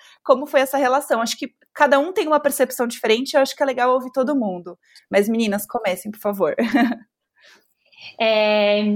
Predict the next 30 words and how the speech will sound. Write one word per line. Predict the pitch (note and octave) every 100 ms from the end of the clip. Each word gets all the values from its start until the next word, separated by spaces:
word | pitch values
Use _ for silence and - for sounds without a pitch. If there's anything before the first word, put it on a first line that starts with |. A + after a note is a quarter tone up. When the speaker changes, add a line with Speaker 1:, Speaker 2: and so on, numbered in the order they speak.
| -
Speaker 2:
eu | C4+ C#4
não | C#4+ E4
deixei | F4+ D4+ C4
de | B3
treinar | A#3 A3+ G#3+
na | G#3+
pandemia. | A3 G#3+ G#3 G#3+ B3+ A#3+
No | A3+ A#3+
começo, | A#3+ B3 A3 A#3+ B3+ A#3 G#3+ -
é, | G#3 G3+ G#3
eu |
cheguei | A3+ A#3 A3
no | B3+
Brasil | A3+ A3+ G#3+ A#3
na | A#3 A3 G#3+ G#3+ G#3
primeira | A#3 A3+ A#3 A#3+ A#3 A3+ A3
semana | - - - A3+ G#3+ G#3 A3+
da | G#3
pandemia, | G3+ A3 G#3 G3+ G3 G3+ A#3+ C4+ C4
que | -
eu | F#3
saí | - F#3+ F#3+
correndo | - F#3+ G3 G3
dos | F#3+
Estados | F#3 - G3 D#3
Unidos | F#3 G#3 A3+
com | -
medo | G3 F#3
de | F3+
ficar | F#3 G#3